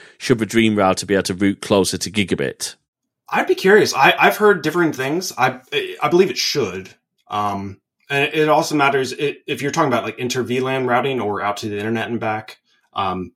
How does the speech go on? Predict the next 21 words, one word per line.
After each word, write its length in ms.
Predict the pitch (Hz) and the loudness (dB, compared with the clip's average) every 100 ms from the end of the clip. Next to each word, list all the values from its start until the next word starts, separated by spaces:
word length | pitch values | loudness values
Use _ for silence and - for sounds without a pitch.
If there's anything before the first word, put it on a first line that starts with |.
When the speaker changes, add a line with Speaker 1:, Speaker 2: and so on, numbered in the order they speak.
| - | -2
Speaker 2:
but 140 | 139 | 2
yes, 300 | 127 - - | 2 -2 -8
it's 280 | - 117 - | -8 -10 -4
my, 240 | 131 135 123 | 0 0 -2
my 220 | 131 151 | 0 2
understanding 540 | 165 - 143 131 120 | 2 2 0 2 0
it 200 | 120 123 | 0 -4
can 200 | - 139 | -4 -2
do 160 | 127 120 | 0 -2
gigabit, 500 | - 107 92 95 98 _ | 0 -2 -2 -6 -8 _
like, 160 | 98 92 - | -10 -10 -6
nine 200 | 101 98 | -4 -4
hundred, 440 | 98 101 95 92 | -4 -2 -4 -6
nine 120 | 95 | -8
hundred 260 | 95 95 92 | -6 -6 -4
thirty 220 | 92 87 | -4 -4
megabits 220 | 92 92 | -6 -2
Speaker 1:
Which, 220 | - - | -2 -2
Speaker 2:
per 60 | - | -6
second. 320 | - - - | -12 -10 -10
Speaker 1:
yeah. 360 | 131 151 117 | 0 2 4